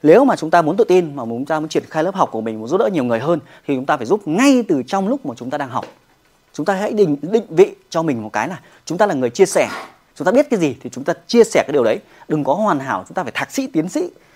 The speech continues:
Chúng ta chia sẻ một cái kiến thức nâng cao sức khỏe. "Ngày hôm nay tôi biết điều này, thì tôi chia sẻ điều này, ngày mai tôi học được nhiều hơn, thì tôi chia sẻ nhiều hơn." Vậy thì ngay khi bạn học khóa đào tạo viên, bạn hãy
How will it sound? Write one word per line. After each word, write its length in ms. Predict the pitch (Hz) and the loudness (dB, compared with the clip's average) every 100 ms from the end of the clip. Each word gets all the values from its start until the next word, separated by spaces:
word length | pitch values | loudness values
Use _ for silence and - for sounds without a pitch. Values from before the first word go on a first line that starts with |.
| - | -8
Chúng 60 | 196 | -6
ta 60 | |
chia 160 | 202 226 | -2 -2
sẻ 200 | 190 113 | 0 -2
một 120 | 104 | -4
cái 60 | 123 | -4
kiến 220 | - 185 | 2 2
thức 140 | 277 214 | 2 -4
nâng 160 | 175 | -4
cao 120 | 160 | -4
sức 160 | 143 247 | -6 -6
khỏe. 220 | 202 143 - _ _ - | -6 -6 -8 _ _ -10
"Ngày 100 | 151 | -6
hôm 60 | 180 | -4
nay 100 | 208 | -2
tôi 120 | 208 | -2
biết 160 | 269 277 | -4 -4
điều 140 | 135 | -4
này, 180 | 135 123 - _ _ | -4 -8 -14 _ _
thì 160 | - 220 | -6 -4
tôi 120 | 233 | -4
chia 140 | 240 220 | -2 -2
sẻ 120 | 139 | 0
điều 100 | 127 | -2
này, 180 | 131 120 | -4 -6
ngày 80 | 131 | -6
mai 120 | 147 | -6
tôi 100 | 160 | -4
học 140 | 165 135 | -4 -2
được 80 | |
nhiều 140 | 135 143 | -2 2
hơn, 220 | 202 226 - - - | 4 2 0 -20 -4
thì 120 | 160 | -2
tôi 120 | 160 | -2
chia 140 | 165 170 | -4 -6
sẻ 160 | 95 | -6
nhiều 140 | 107 127 | -6 -4
hơn." 160 | 180 - | -4 -4
Vậy 160 | - 165 | -2 -2
thì 140 | 160 135 - - | -2 -10 -14 -10
ngay 200 | 180 254 | -4 -2
khi 180 | 254 247 | 0 -2
bạn 120 | 208 | -2
học 160 | 127 135 | -4 -4
khóa 100 | 123 | -2
đào 100 | 170 | -2
tạo 140 | 143 135 | -2 -2
viên, 120 | 175 - _ _ - | -4 -6 _ _ -2
bạn 140 | - - | -2 -2
hãy 260 | 208 247 | -6 -6